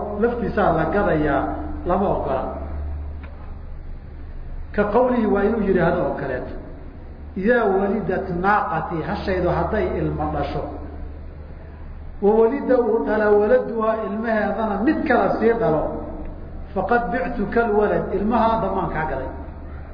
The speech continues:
Ee labaad, ka dhalan doono, kuu dhali doonaan kaa gaday. Walaa yabiica, suuro labaad bay u dhici ta-, kartaa tan.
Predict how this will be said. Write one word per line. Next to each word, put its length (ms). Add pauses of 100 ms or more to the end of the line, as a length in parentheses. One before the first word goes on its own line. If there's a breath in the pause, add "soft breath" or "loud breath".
(120)
Ee 140
labaad, 400 (320)
ka 160
dhalan 320
doono, 300
kuu 180
dhali 240
doonaan 340
kaa 180
gaday. 240 (2000)
Walaa 360
yabiica, 480
suuro 280
labaad 360
bay 120
u 40
dhici 260
ta-, 180
kartaa 380
tan. 180